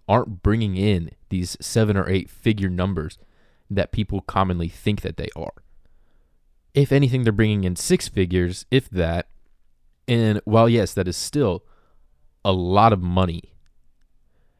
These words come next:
That doesn't account for all of the expenses that a program could face. Building renovations, new facilities,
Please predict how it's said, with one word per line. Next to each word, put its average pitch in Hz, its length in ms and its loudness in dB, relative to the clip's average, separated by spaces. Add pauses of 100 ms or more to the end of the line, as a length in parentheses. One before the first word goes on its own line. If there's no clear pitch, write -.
(160)
That 113 120 2
doesn't 135 240 6
account - 360 -2
for - 220 -6 (180)
all 113 200 6
of 101 100 0
the 92 120 0
expenses - 600 -4 (680)
that 98 260 0
a 95 60 0
program 95 320 -4
could - 140 -14
face. - 400 -14 (580)
Building 127 280 6
renovations, 85 760 -4 (340)
new 117 160 2
facilities, 92 720 -2